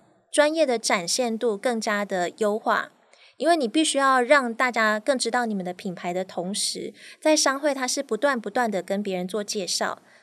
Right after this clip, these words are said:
然后在做介绍的同时，你会看到这么多人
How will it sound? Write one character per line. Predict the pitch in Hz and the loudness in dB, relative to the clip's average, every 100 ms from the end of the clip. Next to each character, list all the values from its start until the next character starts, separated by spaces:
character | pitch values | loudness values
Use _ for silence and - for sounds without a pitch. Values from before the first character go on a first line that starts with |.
| - | -4
然 | 240 | 0
后 | |
在 | 277 330 | 4 4
做 | 330 320 | 4 4
介 | 320 | 4
绍 | 311 302 | 2 0
的 | |
同 | 262 226 | 0 -2
时， | 220 226 | -2 -2
你 | 202 | -2
会 | 214 294 | 2 2
看 | - 349 285 | 4 0 4
到 | 277 226 - - | 4 4 0 -2
这 | 349 | 0
么 | 320 | 2
多 | 254 254 254 | 2 4 4
人 | 233 196 180 | 4 0 0